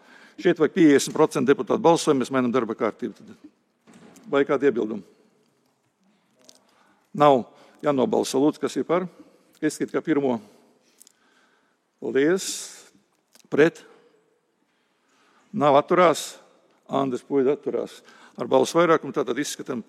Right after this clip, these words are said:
kā pirmo darba kārtības punktu un ziņo mums Ilze, ja?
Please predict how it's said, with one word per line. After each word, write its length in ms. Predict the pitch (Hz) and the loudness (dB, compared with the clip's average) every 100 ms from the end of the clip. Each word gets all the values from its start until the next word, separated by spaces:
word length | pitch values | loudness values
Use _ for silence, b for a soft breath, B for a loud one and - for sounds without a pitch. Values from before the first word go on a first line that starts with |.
| b b b | b b b
kā 80 | 131 | -8
pirmo 220 | - 143 131 | -2 -2 0
darba 280 | 135 113 - | 0 0 0
kārtības 360 | 131 113 107 | 0 0 -4
punktu 280 | 175 180 143 | -2 -2 -4
un 60 | 107 | -6
ziņo 260 | 156 156 135 | -2 -2 -2
mums 420 | 147 131 - - _ _ | -4 -8 -14 -16 _ _
Ilze, 460 | - 135 123 101 | -4 0 0 -2
ja? 80 | 139 | -6